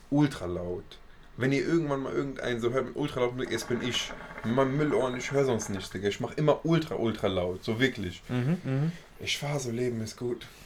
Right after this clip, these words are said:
Speaker 1: Eigentlich, ich brauch einen Zettel, um das aufzumalen, glaub ich, Bruder, sonst checkt man gar nichts. Auf jeden Fall, ich fahr in so eine enge Straße rein, gell?
Speaker 2: Ja.
Speaker 1: Und du musst dir überlegen, Digga,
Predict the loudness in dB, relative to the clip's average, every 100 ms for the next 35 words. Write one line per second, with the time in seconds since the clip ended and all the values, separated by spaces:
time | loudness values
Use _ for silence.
0 | -16 -8 -6 -6 -6 -2 0 0 -2 0
1 | 0 2 0 4 4 4 2 4 2 4
2 | 4 4 2 2 4 2 4 4 4 0
3 | 0 -2 -4 0 0 0 -2 -4 -8 -20
4 | -20 -20 -20 -20 -20 -20 -18 -14 -12 -12
5 | -12 -10 -4 -2 2 4 4 4 4 4
6 | 2 2 4 8 8 6 0 -2 -2 2
7 | 2 2 -2 -14 -16 -18 -20 -20 -20 -20
8 | -20 -20 -20 -20 -20 -20 -2 0 0 -2
9 | -18 -20 -8 -6 -4 -4 -4 -2 0 0
10 | 2 0 0 0 2 2